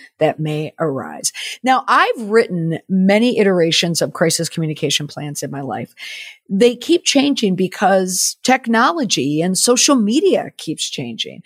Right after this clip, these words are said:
I've had to update a crisis plan simply because Twitter is not as much of the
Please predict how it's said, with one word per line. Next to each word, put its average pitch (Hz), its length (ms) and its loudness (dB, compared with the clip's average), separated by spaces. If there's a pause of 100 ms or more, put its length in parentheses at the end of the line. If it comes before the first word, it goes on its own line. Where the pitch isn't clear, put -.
(460)
I've 269 360 0
had 220 300 -2
to 233 80 0
update 202 600 2 (240)
a 202 80 0
crisis 208 420 2
plan 208 340 0
simply 240 340 0
because 220 640 0 (420)
Twitter 277 560 2 (400)
is 220 260 2
not 262 360 2
as 285 240 0
much 277 340 0
of 233 160 -4
the 240 200 0